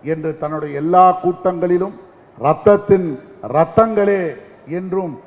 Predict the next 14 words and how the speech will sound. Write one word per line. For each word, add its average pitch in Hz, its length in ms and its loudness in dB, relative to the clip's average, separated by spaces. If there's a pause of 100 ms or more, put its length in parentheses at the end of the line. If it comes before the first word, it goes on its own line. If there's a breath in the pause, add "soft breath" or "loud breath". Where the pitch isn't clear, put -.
(200)
அவர் 147 340 0 (100)
விழித்ததும் 175 680 2 (500)
தமிழ்துறைக்காக 175 1160 0 (540)
தனிப்பெரும் 214 720 2
ஈடுபாடுடன். 165 680 2 (180)
இன்றைக்கு 170 500 -2
மதுரைக்கு 170 720 -2 (380)
யார் 190 420 2
சென்று 202 300 -6
பார்த்தீர்கள் 175 580 0
என்றாலும் 160 500 0 (400)
உலகத் 202 500 2
தமிழ்ச் 180 320 -2
சங்கம் 175 400 -4